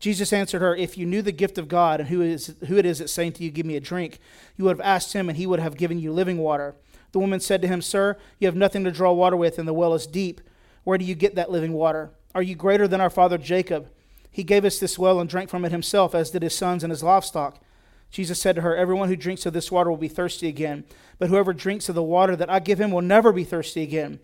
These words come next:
The water that I will give him will become in him a spring of water welling up to eternal life.'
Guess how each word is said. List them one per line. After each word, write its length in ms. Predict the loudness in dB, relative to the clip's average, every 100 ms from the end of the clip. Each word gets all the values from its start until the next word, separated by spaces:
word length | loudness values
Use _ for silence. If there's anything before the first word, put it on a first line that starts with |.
| -20 -20 -8
The 80 | -2
water 240 | 4 6
that 140 | 6 6
I 60 |
will 120 | 6 6
give 200 | 2 2
him 140 | 0
will 100 | 0
become 360 | 0 -2 -6 -4
in 100 | -4
him 160 | -2 -2
a 80 |
spring 380 | -4 -8 -6 -2
of 100 | -2
water 340 | 2 2 0 -2
welling 360 | 0 0 0
up 120 | -2 -4
to 100 | -8
eternal 340 | -6 -4 0
life.' 380 | 0 -2 -6